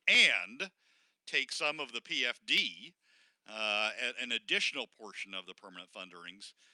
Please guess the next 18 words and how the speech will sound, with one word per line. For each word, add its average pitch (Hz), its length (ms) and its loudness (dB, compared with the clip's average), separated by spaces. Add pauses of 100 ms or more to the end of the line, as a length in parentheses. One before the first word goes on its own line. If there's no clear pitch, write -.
(280)
uh, 92 180 -16
out 117 200 0
of 110 80 -4
the 104 80 -8
P 123 260 0
F 113 180 -2
D 131 260 2
to 107 140 -10
help 117 260 -4 (460)
fund 117 300 -4 (140)
government, 107 500 -8 (480)
uh, 104 300 -2
itself. 117 540 -2 (540)
The 156 80 -10 (100)
problem 196 480 -4
with 117 200 -8
<laughs> - 140 -12
that, 101 220 -2